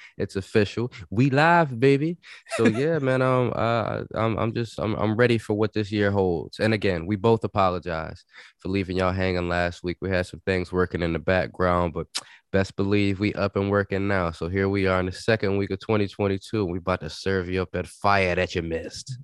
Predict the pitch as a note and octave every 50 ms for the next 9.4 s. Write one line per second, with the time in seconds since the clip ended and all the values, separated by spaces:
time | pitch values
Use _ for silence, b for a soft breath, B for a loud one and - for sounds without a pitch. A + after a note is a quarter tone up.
0 | _ _ _ _ _ - - _ - A2 G#2 - - - - - - - - _
1 | B B B B B B B B B - - - - G#2+ F2+ - - - - -
2 | - - - - E3 D3 A#2+ A2+ - C#3 A#2 A#2 - - C3+ B2+ G#2 G#2 F2 -
3 | - C3 B2+ A#2 A#2 A#2+ _ _ _ _ - G#2+ A2 G#2+ - - A#2 C3 D#3+ D3+
4 | _ _ _ _ _ _ _ _ _ _ _ _ _ _ _ - - _ - -
5 | A2 A#2+ C3+ D#3+ E3 C#3 A2+ A#2+ D3 F#3 _ _ _ _ _ _ _ _ b b
6 | b b b b b b _ _ A#2 A2+ - - A2+ B2 C#3 C#3+ C#3 C3 B2 A#2+
7 | A#2 G#2+ A2+ - - B2 A2+ A2 - A2 G#2+ G2+ F#2+ G2 - _ G#2 G2+ A2 A2
8 | B2+ C3+ C3+ A#2+ F#2+ - - - - - - - - - - _ - - - _
9 | - - - F2 F2+ A2+ B2+